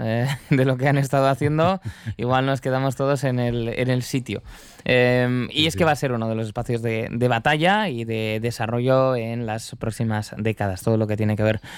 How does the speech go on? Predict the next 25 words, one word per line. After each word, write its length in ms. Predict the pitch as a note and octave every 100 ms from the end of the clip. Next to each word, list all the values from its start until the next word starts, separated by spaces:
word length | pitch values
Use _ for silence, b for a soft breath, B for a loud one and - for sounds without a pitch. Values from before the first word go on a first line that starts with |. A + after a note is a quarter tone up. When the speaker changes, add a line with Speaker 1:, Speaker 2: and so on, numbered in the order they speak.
| B -
Speaker 1:
con 200 | B2 C3
la 80 | B2
inteligencia 420 | A#2+ A#2 B2+ B2+
artificial. 460 | A#2+ A#2+ C3+ F#3 -
Y 80 |
nosotros, 440 | B2 A2+ C3 D#3+ - B B B B
a 120 | -
ver, 180 | C#3 D3
pues 200 | - -
intención 340 | A2+ G#2+ A2 B2
de 60 |
estar 160 | C3 C3+
las 100 | C3
próximas 300 | B2+ C3 C3
décadas, 400 | C#3 E3+ D3 A2+
pues, 300 | - G#2 - -
pues 140 | A2
tenemos, 500 | A2+ A#2+ C#3 C#3+ - A2
mientras 380 | A2 A2 A2 G#2+
no 80 | A#2
nos 160 | A#2
vaya 180 | A#2 A#2
tocando 320 | A#2 A#2 A#2
la 260 | A#2+ A#2 A#2+
lotería, 480 | A#2+ A#2 B2 B2+ D#3+